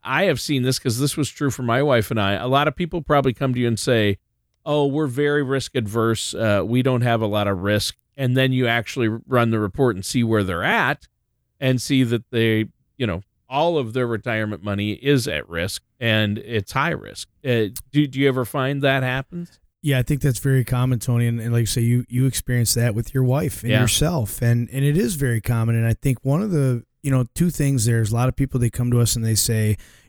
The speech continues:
Speaker 2: "Yes, we're very well diversified. We have three or four different accounts and we own five or ten things in each account." And just on face value, that would sound pretty darn diversified.
Speaker 1: Mm-hmm.
Speaker 2: But when we run some diagnostics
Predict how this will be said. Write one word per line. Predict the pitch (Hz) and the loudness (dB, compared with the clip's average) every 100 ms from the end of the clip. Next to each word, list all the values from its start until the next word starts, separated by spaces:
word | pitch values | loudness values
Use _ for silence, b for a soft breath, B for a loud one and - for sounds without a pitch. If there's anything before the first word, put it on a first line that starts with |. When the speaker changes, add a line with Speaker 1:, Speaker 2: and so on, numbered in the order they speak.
| - | -6
Speaker 2:
"Yes, | 156 170 - | -2 0 0
we're | 147 | 0
very | 123 139 147 | 0 2 2
well | 135 135 | 2 0
diversified. | 123 117 117 113 110 98 87 87 | 0 0 0 0 -2 -4 -4 -4
We | 104 113 | -2 2
have | 117 113 101 - | 2 2 -2 -6
three | - 156 | -4 -2
or | |
four | 147 147 135 | -2 0 2
different | 127 - 120 | 0 0 -4
accounts | 101 - 185 180 180 - - - | -2 -2 0 2 0 -4 -8 -4
and | 139 | -2
we | 135 | 0
own | 131 135 135 131 110 - | 2 2 2 0 -2 -8
five | - 123 135 | -4 0 2
or | 135 | 2
ten | - 135 131 | 2 2 2
things | - 127 127 127 113 | 0 0 2 2 2
in | 117 | 0
each | 123 - | 0 0
account." | 117 110 92 - - b b b _ | 0 0 -2 -6 -20 b b b _
And | 131 131 131 120 | -2 0 2 0
just | - 165 - | 0 0 0
on | 160 131 | 0 0
face | - 151 135 | 0 0 2
value, | 147 - 139 156 - 127 | 0 4 2 2 -4 -2
that | 131 | 0
would | 131 123 | 0 0
sound | - 123 123 135 127 - | 0 0 2 2 0 -6
pretty | - 123 143 | 0 2 2
darn | 117 113 | 0 -2
diversified. | 123 135 208 - 104 101 90 95 B B | 0 2 2 2 -2 -4 -6 -8 B B
Speaker 1:
Mm-hmm. | 139 170 | -6 -6
Speaker 2:
But | 117 113 131 127 | -4 0 2 2
when | 131 | 0
we | 127 | 2
run | 123 131 156 | 2 2 0
some | - 131 | 0 0
diagnostics | 123 123 120 120 127 165 - 120 120 - | 2 2 2 0 0 0 0 0 0 -2